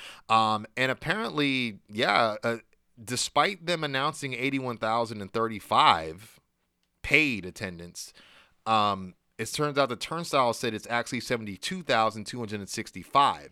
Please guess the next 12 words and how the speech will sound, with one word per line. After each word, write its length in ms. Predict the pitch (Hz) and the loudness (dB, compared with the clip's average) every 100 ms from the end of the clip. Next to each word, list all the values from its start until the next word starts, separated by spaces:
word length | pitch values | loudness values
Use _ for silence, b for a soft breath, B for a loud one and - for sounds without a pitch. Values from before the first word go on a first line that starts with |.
| 87 104 | -8 4
But 280 | 131 123 - | 4 4 -6
the 220 | 107 107 | -4 -4
thought 440 | - 147 160 190 - | 0 2 4 2 0
is 460 | 120 104 95 90 - B B B _ - | -2 0 -4 -8 -16 B B B _ -2
that 380 | 120 120 107 - | 2 2 0 -4
they 180 | 120 131 | -4 -4
counted 420 | - 131 127 110 | -2 0 0 -2
the 80 | 107 | -2
number 300 | 113 107 104 | -2 0 0
of 100 | - | 0
tickets 380 | - - 107 - | -6 -6 -6 -4
sold 600 | - 139 123 98 92 | 0 2 2 0 -4